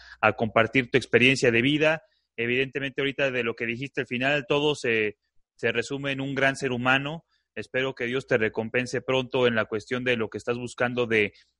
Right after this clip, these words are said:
de, de, de, obviamente, de poder representar al país. Y si no es en la, en las pesas,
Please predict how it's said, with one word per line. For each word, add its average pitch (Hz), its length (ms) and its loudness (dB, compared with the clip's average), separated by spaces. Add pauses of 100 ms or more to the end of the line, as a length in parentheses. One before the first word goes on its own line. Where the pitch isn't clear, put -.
de, 110 280 2
de, 98 760 -2
de, 110 80 -2
obviamente, 120 340 0
de 113 80 2
poder 110 240 -2
representar 117 440 -4
al 127 120 0
país. 135 480 -2 (320)
Y 131 120 -2
si 131 140 -2
no 139 140 0
es 185 160 0
en 190 140 0
la, 139 260 2
en 127 240 -4
las 123 160 -4
pesas, 156 340 -2